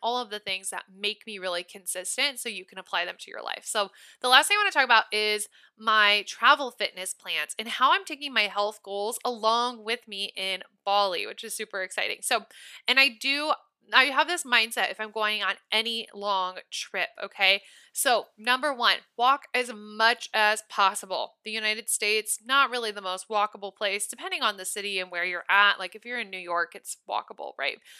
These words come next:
Um, but being here in Austin, it's not walkable. L A is not very walkable, you know,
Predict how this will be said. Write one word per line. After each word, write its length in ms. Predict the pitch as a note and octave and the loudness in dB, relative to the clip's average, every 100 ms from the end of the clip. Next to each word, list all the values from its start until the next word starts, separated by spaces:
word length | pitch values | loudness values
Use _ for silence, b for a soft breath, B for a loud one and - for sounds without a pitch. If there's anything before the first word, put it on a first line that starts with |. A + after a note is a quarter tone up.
| B - | B -2
Um, 320 | F#3+ F3+ F3 | 0 0 -2
but 160 | G3 - | -10 -6
being 200 | A3 G#3+ | -6 -6
here 200 | G3+ G3+ | -4 -4
in 60 | F#3+ | -2
Austin, 420 | F3+ F#3 - F#3 | -2 -2 -6 -10
it's 160 | - | -4
not 240 | G#3 D4 A#3+ | 4 6 8
walkable. 520 | B3+ B3+ A#3+ A#3 A#3 | 6 6 4 -2 2
L 200 | F#3+ F#3 | 4 4
A 180 | A#3 B3 | 4 4
is 140 | A#3 | 2
not 240 | A3+ A3 G#3+ | -2 -2 0
very 200 | A3 G#3+ | -2 -2
walkable, 600 | G3+ G3 - G3+ G3 G3 | 0 0 -2 -4 -4 -4
you 80 | |
know, 120 | G3+ | -4